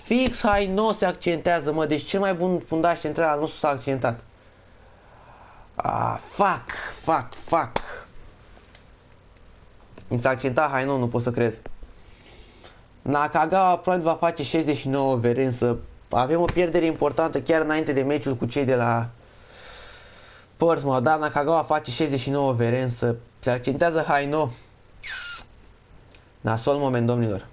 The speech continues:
Foarte nasol moment. Ia să vedem cât timp va lipsi. Sperăm că nu, nu mai mult de o lună. Două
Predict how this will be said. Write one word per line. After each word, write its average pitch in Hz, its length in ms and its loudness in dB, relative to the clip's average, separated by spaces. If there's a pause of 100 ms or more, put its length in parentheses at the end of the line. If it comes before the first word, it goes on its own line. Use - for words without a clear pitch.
(2250)
Foarte 127 360 -2
nasol 117 260 -2
moment. 113 260 -4
Ia 127 80 0
să 160 120 -2
vedem 156 280 0
cât 165 180 0
timp 156 140 -2
va 123 100 2
lipsi. 117 260 0
Sperăm 135 360 0
că 147 100 -2
nu, 139 260 -2
nu 143 140 0
mai 143 140 2
mult 135 200 0
de 120 60 0
o 113 120 2
lună. 113 360 0 (1000)
Două 170 760 4